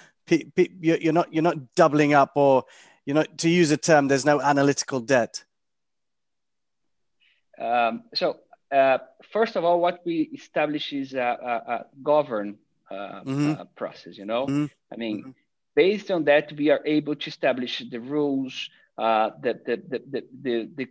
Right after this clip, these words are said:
Speaker 2: correct way of performing the, the, the, the M V Ps and the, the projects.
Speaker 1: Yep.
Speaker 2: We don't want to centralize all the decision, all the analytics processes in,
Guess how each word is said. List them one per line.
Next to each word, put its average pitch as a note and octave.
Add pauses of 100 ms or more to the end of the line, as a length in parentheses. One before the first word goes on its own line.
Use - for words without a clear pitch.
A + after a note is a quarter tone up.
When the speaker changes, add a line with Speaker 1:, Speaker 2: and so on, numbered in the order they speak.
Speaker 2:
correct C#3+
way C3+
of -
performing A#2
the, G#2
the, G2+
the, G2+ (120)
the -
M B2
V A2
Ps C3
and A2
the, A2+
the A2
projects. B2+ (100)
Speaker 1:
Yep. C3+
Speaker 2:
We G#3+
don't C4
want A3
to E3
centralize D3+
all G3+
the G3+
decision, D3
all F3+
the E3+
analytics D3+
processes D3
in, A2+